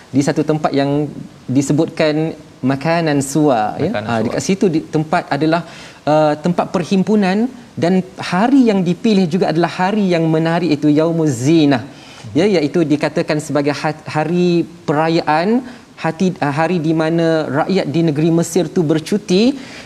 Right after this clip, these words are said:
Speaker 1: sehingga kan dikumpulkan semua rakyat-rakyat ini untuk menyaksikan peristiwa yang besar ini. Daripada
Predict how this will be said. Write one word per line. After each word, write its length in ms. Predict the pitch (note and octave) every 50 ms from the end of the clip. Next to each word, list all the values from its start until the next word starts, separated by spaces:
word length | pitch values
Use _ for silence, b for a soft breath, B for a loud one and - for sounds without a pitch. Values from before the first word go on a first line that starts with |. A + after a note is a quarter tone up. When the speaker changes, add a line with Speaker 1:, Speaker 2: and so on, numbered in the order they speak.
| B -
Speaker 1:
sehingga 200 | - F3+ G3 F#3+ -
kan 100 | G#3 G3 F#3+ F#3+
dikumpulkan 680 | F#3+ - G3 G#3 A3 A3 G#3+ B3+ B3+ B3 B3+ A#3 G#3 G3 F#3 - -
semua 360 | A#3 A#3+ C4+ C#4 C#4 C4+ A#3 G3 F#3 F#3
rakyat-rakyat 500 | F3 F#3 - - F3 F3 E3+ F3+ F3+ - E3 E3+
ini 140 | F3 G#3 B3 B3 A#3+ F3+ F#3
untuk 180 | F#3+ - G3 E3+ F3+
menyaksikan 640 | F#3+ F#3+ - E3 - - A3 G#3 G#3 - A3 F#3+ F3+ F3+ -
peristiwa 520 | F3 E3+ F#3 F3 - - - G#3 G3 F#3+ F#3 F3+
yang 140 | F3 E3 D#3 D#3+
besar 280 | D3+ D#3+ - E3+ D3+ C#3+ D3 D3
ini. 180 | C#3 C3 A#2 G#2+ G#2+ A2 G#2+ B B B B B B B B B B -
Daripada 320 | A3+ C#4 D4+ D4 A#3+ G3